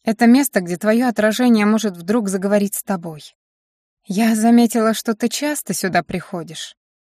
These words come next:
Мне нравится быть одной. Я мешаю?» «Конечно, нет. Разве она могла помешать?» Она была как я, только светлее, чище. Даже имя у нас было одно на двоих.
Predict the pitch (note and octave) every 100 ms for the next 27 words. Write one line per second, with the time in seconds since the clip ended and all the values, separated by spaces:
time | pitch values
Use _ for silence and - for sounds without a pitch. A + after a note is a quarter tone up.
0 | _ G3+ A3 B3 D4 A3+ - E3 D#3+ F3+
1 | E3 D#3+ D3 _ _ _ _ _ F3 F3+
2 | E3 - A3 B3 B3 _ _ _ _ _
3 | - A3 A#3+ - A3 F3 - - _ _
4 | _ _ _ - A3+ G#3 G3+ G#3+ G#3+ G#3+
5 | G#3+ G#3 C#4 - F#3 E3+ - D3+ - -
6 | _ _ _ _ _ _ - G#3+ C#4 B3+
7 | B3+ B3 B3 A#3+ A#3+ B3 F3+ - _ _
8 | - G3+ A3 - G3+ - G#3+ A#3 F#3 -
9 | A3 A#3 - - F3 _ _ F#3 A3+ A#3+
10 | - C#4 A3+ F#3 F#3 F#3 F3 F#3 F#3 F3+
11 | F3+ F3 F3 E3 F3 D#3 -